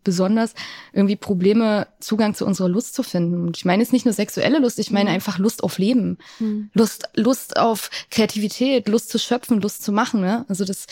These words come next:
Speaker 1: Schöpfungsdrang, das kommt mit Freude, das kommt nicht mit, mit, ähm, traurig, mit traurig sein und irgendwie alles scheiße finden. Also das kann auch,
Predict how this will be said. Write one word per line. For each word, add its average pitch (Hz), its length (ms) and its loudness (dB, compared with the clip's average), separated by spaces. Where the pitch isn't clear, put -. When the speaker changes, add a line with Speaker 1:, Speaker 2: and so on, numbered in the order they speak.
Speaker 1:
Schöpfungsdrang, 208 800 0
das 196 100 -2
kommt 247 260 2
mit 247 120 2
Freude, - 480 2
das 185 160 0
kommt 214 240 0
nicht 233 180 0
mit, 208 260 0
mit, - 320 0
ähm, 185 600 2
traurig, 196 600 -2
mit 185 160 0
traurig 196 340 0
sein 196 320 0
und 185 240 0
irgendwie 190 220 0
alles 185 160 0
scheiße 226 260 -2
finden. 180 240 -2
Also 196 140 2
das 208 140 -4
kann 240 140 2
auch, - 280 0